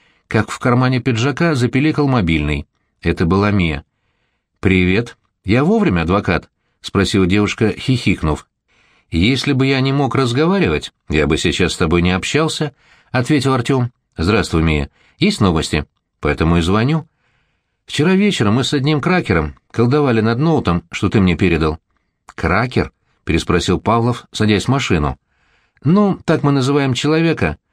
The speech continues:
который электронные защиты хакает», — пояснила Мия.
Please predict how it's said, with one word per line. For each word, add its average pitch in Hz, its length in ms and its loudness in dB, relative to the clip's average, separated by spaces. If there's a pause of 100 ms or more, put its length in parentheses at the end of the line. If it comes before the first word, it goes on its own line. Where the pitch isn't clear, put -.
(260)
который 123 440 2
электронные 113 580 0
защиты 101 480 0
хакает», — 78 540 -2 (360)
пояснила 87 420 2
Мия. 85 360 0